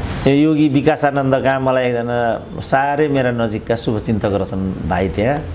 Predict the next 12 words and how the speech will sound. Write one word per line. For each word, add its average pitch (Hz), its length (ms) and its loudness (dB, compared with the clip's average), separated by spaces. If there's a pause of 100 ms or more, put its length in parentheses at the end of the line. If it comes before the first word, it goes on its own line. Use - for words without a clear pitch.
(720)
मेरो 110 160 4
कुरा 113 260 2
सुनिरहने, 120 600 2
"डाक्टर 113 280 0
साहब, 120 160 0
जसरी 139 300 0
पनि 135 220 0
एकचोटि 117 440 -2 (480)
त्यहाँ 113 180 2
चाहिँ 110 160 2
जानुपर्छ" 98 520 0
भने। 92 360 -2